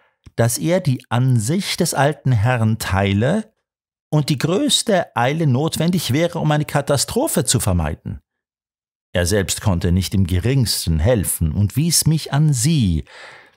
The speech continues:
Als ich nun auf dem Wege hierher die Hochbahn verließ und mir durch das Gedränge der Aussteigenden einen Weg bahnte, hörte ich dicht an meinem Ohr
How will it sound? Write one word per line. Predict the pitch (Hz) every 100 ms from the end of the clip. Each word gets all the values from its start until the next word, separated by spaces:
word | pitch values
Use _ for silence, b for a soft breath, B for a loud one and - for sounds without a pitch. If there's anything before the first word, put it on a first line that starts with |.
| _ - - B B
Als | 90 -
ich | 90
nun | 98 95 95
auf | -
dem | - 90 85
Wege | 98 92
hierher | 92 85 120 98
die | 107
Hochbahn | 78 127 120 98 92 92
verließ | 87 95 139 101 -
und | 85 92 113
mir | 98
durch | 90 95 95
das | 92 -
Gedränge | 95 - 117 107 90
der | 101
Aussteigenden | 98 107 - 101 98 92 101 107
einen | 92 98 98
Weg | 117 117 -
bahnte, | 113 113 113 127 B B B B B _ _
hörte | - 131 156 -
ich | 139 -
dicht | - 180 - - - B
an | 123 127
meinem | 123 123 120
Ohr | 123 160 160